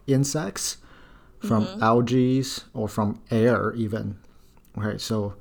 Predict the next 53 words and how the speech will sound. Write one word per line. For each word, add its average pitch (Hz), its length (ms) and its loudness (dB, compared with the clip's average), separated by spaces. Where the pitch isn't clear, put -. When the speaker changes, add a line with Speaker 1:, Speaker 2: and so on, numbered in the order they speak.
Speaker 1:
um, 110 460 -4
we, 117 140 4
we're 113 160 4
gonna 117 140 4
touch 120 240 0
on 117 140 4
some 117 180 2
interesting 110 500 0
points 107 460 -4
on 98 200 -2
Speaker 2:
Yeah. 185 340 0
Speaker 1:
how 107 140 -2
to, 107 280 -4
how, 120 180 4
how 123 140 4
to 127 100 6
use 123 320 2
air 113 240 2
to 101 80 -2
make 104 240 -2
protein. 101 520 -4
Speaker 2:
Definitely. 185 880 -6
Speaker 1:
Uh-huh. 101 460 -2
Speaker 2:
Do 226 80 0
you 247 60 2
think 466 160 2
maybe 294 220 4
we 254 100 2
should 226 160 2
talk 214 200 0
about 208 280 0
the 151 100 -2
insect, 190 400 -2
algae, 180 260 0
and 180 160 -6
air 165 160 0
first, 254 600 0
and 190 180 -2
then 196 220 4
move 202 160 -2
into 202 280 -2
environmental 175 640 -2
sustainability 165 920 -4
and 160 120 -10
then 160 140 -12
the, 170 80 -10
the 160 80 -2
hurdles? 175 520 0
I 190 100 0
think 220 180 0
it 175 80 2
makes 170 260 -2
more 170 420 -4